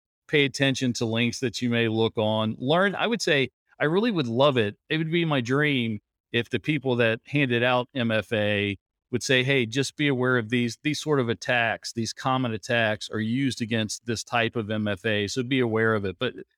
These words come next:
that doesn't happen. You know, I go to my bank and like, "Oh, you have to sign up and use this type of M F A."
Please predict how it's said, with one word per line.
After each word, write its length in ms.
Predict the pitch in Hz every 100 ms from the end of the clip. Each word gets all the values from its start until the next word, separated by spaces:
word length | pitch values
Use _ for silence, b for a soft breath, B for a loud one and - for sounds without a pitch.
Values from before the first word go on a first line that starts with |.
| _
that 100 | 180
doesn't 260 | 165 151 139
happen. 480 | 113 120 117 123 113
You 60 |
know, 60 | 120
I 40 |
go 140 | 131 170
to 60 |
my 120 | 151 123
bank 380 | 113 123 117
and 80 | 113
like, 180 | 117 107
"Oh, 220 | - 208
you 160 | 165 151
have 80 | 147
to 100 | 139
sign 300 | 139 135 135
up 120 | -
and 160 | 117
use 200 | 117 127
this 120 | 113 107
type 280 | 120 110
of 60 | 107
M 180 | 117 113
F 160 | 104
A." 240 | 117 113